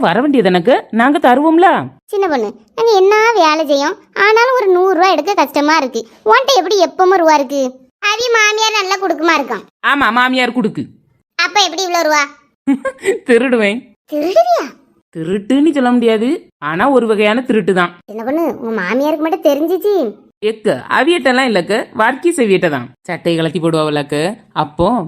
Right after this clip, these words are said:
Speaker 1: பாக்கெட்டுக்கு ரூபா இருந்துன்னு வைங்களா, ஒரு நூறு ரூபா, அப்படி இல்லைன்னா ஒரு இரநூறு ரூபா எடுத்து ஒரு இடத்துல மாத்தி வைப்பேன். ஒரு ரெண்டு நாளைக்கு அந்த ரூபாயை செலவே பண்ண மாட்டேன். அவியலா ஞாபகம் வந்து,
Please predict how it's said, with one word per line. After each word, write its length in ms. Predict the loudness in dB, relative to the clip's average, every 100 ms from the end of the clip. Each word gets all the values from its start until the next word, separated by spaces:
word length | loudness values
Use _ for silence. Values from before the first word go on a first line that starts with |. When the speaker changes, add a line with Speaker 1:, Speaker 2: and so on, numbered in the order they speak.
| -2
Speaker 1:
பாக்கெட்டுக்கு 600 | -2 0 -4 -2 0 2
ரூபா 200 | 2 2
இருந்துன்னு 360 | 0 -4 -2
வைங்களா, 480 | -2 -2 -2 -2 -4 -8 -20 -8
ஒரு 160 | 0 0
நூறு 320 | 2 0 0
ரூபா, 340 | 0 0 -2 -6
அப்படி 340 | -4 2 2
இல்லைன்னா 320 | 2 0 0
ஒரு 160 | 0 2
இரநூறு 360 | 0 0 -2
ரூபா 260 | -2 0 -2 -4 -8
எடுத்து 340 | 0 0 2 0
ஒரு 180 | 0
இடத்துல 260 | 0 0 0
மாத்தி 320 | 0 -2 -2
வைப்பேன். 480 | -2 -2 -2 -8 -10 _ _ _
ஒரு 180 | -8 -4
ரெண்டு 340 | -2 0 2 2
நாளைக்கு 460 | 2 0 -2 -8 -6
அந்த 200 | -2 0
ரூபாயை 240 | 2 0 0
செலவே 500 | 2 2 2 2 2
பண்ண 200 | 0 0
மாட்டேன். 480 | 0 0 -2 -4 -14 _ _
அவியலா 560 | -2 2 2 2 0 0
ஞாபகம் 380 | 0 0 -2 -2
வந்து, 360 | -2 -2 -2